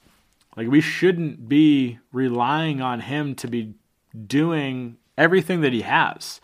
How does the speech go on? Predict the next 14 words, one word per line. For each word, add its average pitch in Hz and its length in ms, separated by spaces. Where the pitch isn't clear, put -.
Uh, 117 440
but 156 140
that's, 214 280
but 165 280
that's 233 240
it. 143 160
You 160 100
know, 190 200
I, 143 280
there, 175 460
there 185 240
are 180 240
some 175 200
other 170 360